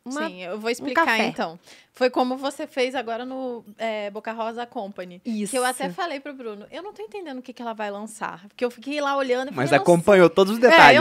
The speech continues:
Speaker 2: eu tava lá, né? Porque o buzz tava
Speaker 1: Esse é o
Speaker 2: rolando,
Speaker 1: burburinho,
Speaker 2: né?
Speaker 1: esse é o
Speaker 2: Aí eu
Speaker 1: boca a
Speaker 2: falei,
Speaker 1: boca.
Speaker 2: "Gente, o que que ela vai lançar?" Aí eu achei que era uma nova marca. E eu ainda
Speaker 1: Uhum.
Speaker 2: pensei, "É uma marca de roupa, porque ela não tem ainda, certamente vai ser
Speaker 1: Aham.
Speaker 2: aí que ela vai entrar."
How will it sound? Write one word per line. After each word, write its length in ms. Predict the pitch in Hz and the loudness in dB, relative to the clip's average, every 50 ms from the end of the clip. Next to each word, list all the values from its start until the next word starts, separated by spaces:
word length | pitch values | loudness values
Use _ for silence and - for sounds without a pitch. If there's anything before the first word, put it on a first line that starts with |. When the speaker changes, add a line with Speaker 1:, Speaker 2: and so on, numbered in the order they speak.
| - | 4
Speaker 2:
eu 80 | - 415 | 4 2
tava 220 | 320 311 302 349 | 4 6 8 8
lá, 240 | 508 605 523 359 269 | 10 10 10 10 10
né? 140 | 254 247 233 | 8 6 2
Porque 160 | - - 311 | 2 4 4
o 80 | 240 233 | 4 4
buzz 260 | 196 233 226 240 240 | 4 4 2 2 2
tava 200 | - - 269 254 | 2 4 4 6
Speaker 1:
Esse 340 | 277 294 440 466 571 539 480 | 6 6 6 8 8 10 10
é 40 | 285 | 10
o 20 | 262 | 10
Speaker 2:
rolando, 140 | 240 240 254 247 | 10 8 4 2
Speaker 1:
burburinho, 460 | - 233 233 226 220 208 202 214 254 | 4 4 6 6 6 4 2 0 0
Speaker 2:
né? 100 | 170 180 | 0 0
Speaker 1:
esse 160 | - 185 - 240 | 0 0 0 0
é 20 | |
o 40 | 233 | 0
Speaker 2:
Aí 40 | 202 | 0
eu 40 | 202 | 0
Speaker 1:
boca 120 | - 202 | 0 0
a 40 | 185 | 0
Speaker 2:
falei, 200 | 180 185 185 175 | 0 -2 -2 -2
Speaker 1:
boca. 140 | 339 480 - 170 | -4 -4 -6 -8
Speaker 2:
"Gente, 60 | 160 | -8
o 20 | - | -10
que 80 | - _ | -12 _
que 80 | - | -4
ela 140 | 571 554 494 | -2 -2 0
vai 120 | 466 453 427 415 | 0 -2 -2 -2
lançar?" 360 | 415 - - 339 226 - - _ | -6 -6 -8 -8 -8 -8 -10 _
Aí 140 | 294 453 453 | -8 -8 -6
eu 80 | 453 | -6
achei 200 | 415 - - 285 | -6 -8 -10 -12
que 80 | - 240 | -10 -10
era 80 | 233 226 | -10 -10
uma 140 | 233 233 226 | -10 -10 -10
nova 260 | 220 220 220 262 302 | -10 -10 -10 -10 -8
marca. 460 | 349 392 381 339 - - - - 277 294 | -6 -4 -4 -4 -6 -8 -8 -8 -6 -4
E 120 | 302 311 | -2 -2
eu 100 | 311 311 | -2 -2
ainda 240 | 311 311 294 285 277 | 0 0 0 -2 -2
Speaker 1:
Uhum. 60 | 269 | -4
Speaker 2:
pensei, 380 | 269 269 269 269 294 339 247 202 | -6 -8 -8 -8 -8 -6 -6 -6
"É 60 | 190 190 | -6 -8
uma 160 | 202 202 202 | -8 -10 -10
marca 280 | 196 180 180 _ 220 208 | -10 -12 -12 _ -16 -16
de 80 | 196 | -16
roupa, 440 | 240 - 294 311 247 - _ 185 170 - | -10 -6 -6 -4 -4 -6 _ -14 -20 -20
porque 200 | - 185 - - 208 | -20 -20 -12 -10 -8
ela 140 | 175 185 180 | -8 -8 -10
não 140 | 180 196 | -14 -16
tem 260 | 196 - 214 202 214 233 | -12 -10 -8 -6 -4 -4
ainda, 320 | 247 233 226 233 254 302 | -4 -4 -4 -6 -6 -6
certamente 500 | 294 - 247 254 - 240 220 214 226 220 240 | -6 -6 -8 -8 -8 -8 -10 -10 -12 -10 -8
vai 100 | 262 269 | -8 -8
ser 240 | 269 - 277 294 330 - _ _ - | -6 -8 -8 -8 -8 -12 _ _ -6
Speaker 1:
Aham. 140 | - 226 226 240 | -4 -2 0 2
Speaker 2:
aí 140 | 240 247 | 0 0
que 80 | 240 294 | 0 0
ela 120 | 254 262 | -2 -2
vai 200 | 262 277 269 277 | -2 -2 -4 -4
entrar." 440 | 339 453 - - 381 226 - - _ | -6 -8 -6 -4 -4 -4 -4 -6 _